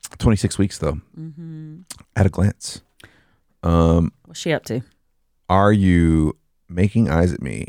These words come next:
Speaker 1: Your little one is getting ready to woo you with her eyelashes growing in. Soon she will be batting those, batting those lovely eyes at you. All right. Okay.
Speaker 2: Yay.
Speaker 1: All right.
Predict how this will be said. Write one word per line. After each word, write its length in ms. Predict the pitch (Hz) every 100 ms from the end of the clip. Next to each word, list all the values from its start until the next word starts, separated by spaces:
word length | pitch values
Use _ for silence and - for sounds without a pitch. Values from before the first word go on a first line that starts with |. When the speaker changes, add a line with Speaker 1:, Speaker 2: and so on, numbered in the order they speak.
| -
Speaker 1:
Your 220 | 73 113
little 220 | 107 90 82
one 260 | 78 80 -
is 180 | 78 69
getting 320 | 80 85 85
ready 240 | 82 82
to 300 | - 82 80 -
woo 340 | 80 90 120
you 300 | 104 73 73
with 200 | 80 87
her 200 | 101 -
eyelashes 560 | 90 107 73 - - -
growing 380 | - 71 69 71
in. 260 | 67 - - _ _ _
Soon 320 | - - 113 131
she 160 | -
will 140 | 98 85
be 120 | 82
batting 440 | 85 80 95 98
those, 360 | 76 69 69 - _ _ _ _ _ _ _
batting 400 | - 92 92 92
those 220 | 80 78
lovely 340 | 76 87 104 101
eyes 240 | 71 78
at 220 | 65 -
you. 180 | 55 82 - -
All 100 | 170 220
right. 200 | 160 - _ _ _ _ -
Okay. 240 | - -
Speaker 2:
Yay. 680 | 381 392 392 392 392 381 359 302
Speaker 1:
All 60 |
right. 260 | - -